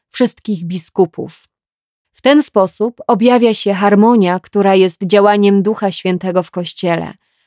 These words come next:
Ducha, który sam jest harmonią w osobie. W trakcie procesu synodalnego pragnienie jedności Kościoła wzrastało wraz ze świadomością jego różnorodności.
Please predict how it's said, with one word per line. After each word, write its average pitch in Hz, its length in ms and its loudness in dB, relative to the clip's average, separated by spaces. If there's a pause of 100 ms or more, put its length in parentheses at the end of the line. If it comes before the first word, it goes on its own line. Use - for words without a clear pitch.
(120)
Ducha, 202 500 -2
który 202 420 2
sam 240 300 0
jest 190 220 0
harmonią 175 640 0
w - 100 -12
osobie. 190 540 -4 (1900)
W - 20 -6
trakcie 254 380 -2
procesu 254 540 0
synodalnego 220 920 4
pragnienie 233 640 4
jedności 226 500 2
Kościoła 220 580 2
wzrastało 208 640 2
wraz 208 300 0
ze 196 260 0
świadomością 196 840 2
jego 180 380 2
różnorodności. 180 1080 0